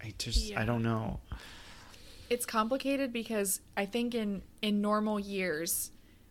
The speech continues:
Speaker 2: we very much see everything line up exactly as is, right? It's, like, the same four actors win everything. At least that's
Speaker 1: Mm-hmm.
Speaker 2: how it was last year.
Speaker 1: Yeah.
Speaker 2: And this year, it feels like it could be different because of the calendar, just how, like, sag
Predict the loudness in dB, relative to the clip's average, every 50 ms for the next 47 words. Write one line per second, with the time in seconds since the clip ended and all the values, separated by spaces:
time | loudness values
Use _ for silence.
0 | -8 -6 -4 0 2 2 4 4 4 2 2 2 2 2 2 2 0 0 -2 -2
1 | -2 -2 -4 -4 -6 -10 -10 -2 2 2 2 4 2 0 0 0 -2 -2 0 0
2 | 2 2 2 2 2 0 -2 -2 -4 -4 -4 -4 -4 -2 -2 -2 -2 -2 -2 -2
3 | 0 0 0 0 0 0 -2 -2 -2 0 0 0 0 0 -2 -2 -2 -2 -4 -4
4 | -2 0 2 2 2 2 0 -2 -2 -2 -2 -4 -4 -8 -12 -10 -6 -4 -2 -2
5 | 0 0 0 2 2 2 0 0 -2 0 0 2 4 4 4 2 0 0 -2 -2
6 | -2 -2 -2 -2 -4 -4 -4 -4 -4 -2 -2 -2 -2 -4 -2 -2 -2 -2 -2 -4
7 | -6 -8 -8 -8 -6 -6 -4 -2 -2 -2 0 0 0 -2 -2 -4 -4 -4 -4 -4
8 | -4 -4 -4 -2 0 2 2 2 0 0 0 0 0 0 0 2 2 4 4 2
9 | 0 -2 -6 -10 -10 -6 -4 0 2 4 4 4 4 4 4 6 6 4 2 2
10 | 2 2 4 4 4 2 2 0 -2 -2 -2 -2 0 0 0 2 2 2 2 4
11 | 2 2 2 2 -2 -4 -2 -2 -2 -2 -2 -4 -4 -6 -4 -4 -4 -4 -2 -2
12 | -4 -2 0 2 2 4 2 2 0 -2 -4 -4 -2 -2 -2 -2 2 2 4 4
13 | 4 2 2 0 -2 -4 -6 -10 -18 -20 -20 -16 -8 -4 0 4 6 8 10 10
14 | 10 10 8 6 2